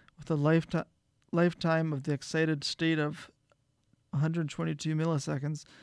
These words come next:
and thereby a natural line width of five, five parts in ten to the sixteenth offers in principle the possibility t-,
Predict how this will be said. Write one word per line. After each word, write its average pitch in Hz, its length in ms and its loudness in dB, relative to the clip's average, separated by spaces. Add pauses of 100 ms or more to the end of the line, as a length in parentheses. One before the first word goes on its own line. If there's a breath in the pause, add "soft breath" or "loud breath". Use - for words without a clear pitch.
(480 loud breath)
and 147 160 2
thereby 151 480 0
a - 80 -6
natural 147 540 -2
line 147 320 -2
width 151 280 -6
of 147 160 -6
five, 156 480 -2 (280)
five 156 320 0
parts 156 400 -2 (480 loud breath)
in 147 160 0
ten 170 240 0
to 156 40 -2
the 151 100 0
sixteenth 165 760 -4 (480 soft breath)
offers 147 380 -2
in 143 80 2
principle 160 540 -2
the 151 120 -2
possibility 156 760 -2
t-, 151 100 -10